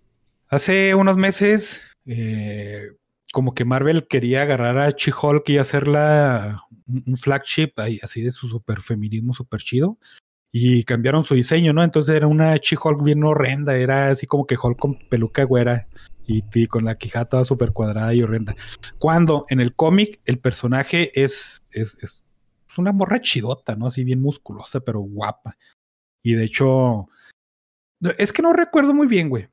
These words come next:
pero en algún momento creo que la quisieron hacer, este, Playmate a She-Hulk, así vi como que no era virtual en ese entonces, ¿no? Pero no, no era una persona real tampoco.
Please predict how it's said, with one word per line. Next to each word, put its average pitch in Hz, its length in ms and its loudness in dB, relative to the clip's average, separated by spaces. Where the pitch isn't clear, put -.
pero 139 180 2
en 143 100 2
algún 143 240 2
momento 202 540 4
creo 202 220 2
que 202 100 0
la 156 80 2
quisieron 170 400 0
hacer, 139 640 0
este, 135 440 0
Playmate 151 640 0
a 113 100 -4
She-Hulk, 120 540 -4
así 110 240 -6
vi 107 240 -8
como 117 200 -4
que 101 480 -10
no 131 140 0
era 143 100 2
virtual 127 380 0
en 139 60 0
ese 139 160 -4
entonces, 131 320 -2
¿no? 127 140 -2
Pero 110 200 -2
no, 95 220 -10
no 104 220 -8
era 107 100 -4
una 120 140 0
persona 117 320 -6
real 117 280 -2
tampoco. 131 400 -6